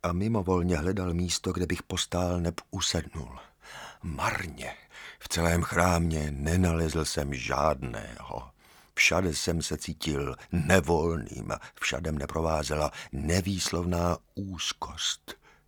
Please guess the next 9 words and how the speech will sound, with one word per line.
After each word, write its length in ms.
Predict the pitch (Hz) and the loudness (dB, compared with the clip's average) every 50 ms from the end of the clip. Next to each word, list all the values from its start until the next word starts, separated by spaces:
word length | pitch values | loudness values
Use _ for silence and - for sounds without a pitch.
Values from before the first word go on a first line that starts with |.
| _ - - | _ -12 -8
všade 400 | - - - 69 71 73 67 62 | -4 -2 0 0 -2 -2 -6 -8
mne 200 | 62 64 62 52 | -8 -10 -10 -10
mrazilo. 600 | 50 53 - - 52 - - 50 50 50 - - - - _ _ _ _ _ _ _ _ _ _ _ - - - - - - - - - - - - - - - - _ _ | -10 -10 -10 -10 -10 -12 -12 -14 -14 -14 -14 -16 -18 -20 _ _ _ _ _ _ _ _ _ _ _ -20 -20 -20 -20 -20 -20 -20 -20 -20 -20 -20 -20 -20 -20 -20 -20 _ _
Prudkým 400 | - 110 98 - - - 64 - | -8 -8 -6 -6 -8 -8 -8 -6
krokem 520 | - 65 - - - 64 60 62 62 62 - | -8 -8 -8 -8 -8 -8 -8 -8 -10 -10 -6
přecházel 640 | - - - 73 - - 62 57 58 - - - - | -6 -4 -4 -4 -4 -4 -8 -8 -8 -8 -8 -8 -8
jsem 160 | - - - - | -10 -10 -10 -10
po 80 | - | -8
chrámě. 580 | - - - 65 64 60 60 52 50 58 - | -8 -6 -6 -6 -6 -6 -8 -8 -12 -14 -14